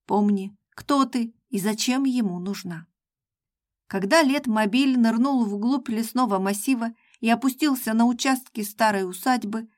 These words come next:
Риф выбрался из машины первым и сразу направился в сторону троицы дюжих парней,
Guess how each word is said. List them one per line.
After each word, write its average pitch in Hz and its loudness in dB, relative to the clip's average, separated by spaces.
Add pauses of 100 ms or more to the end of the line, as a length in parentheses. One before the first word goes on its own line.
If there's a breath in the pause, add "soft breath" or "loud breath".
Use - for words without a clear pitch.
(220 soft breath)
Риф 226 -2
выбрался 202 0
из 175 -4
машины 226 0
первым 180 -8 (280 soft breath)
и - -20
сразу 294 0
направился 269 -2
в 233 -8
сторону 240 -2
троицы 262 -4
дюжих 185 -8
парней, 175 -6